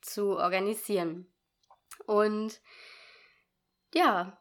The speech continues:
dann saß ich da mit <laughs> meinem Vertrag, mit meinem Motivationsschreiben, hab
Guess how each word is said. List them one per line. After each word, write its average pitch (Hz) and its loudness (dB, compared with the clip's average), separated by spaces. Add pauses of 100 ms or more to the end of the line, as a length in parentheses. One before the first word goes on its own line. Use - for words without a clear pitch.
dann 254 6
saß 330 8
ich 233 -2
da 196 4
mit - -2
<laughs> - -
meinem 302 6
Vertrag, 202 6
mit - -8
meinem 240 0
Motivationsschreiben, 220 -2
hab 208 -6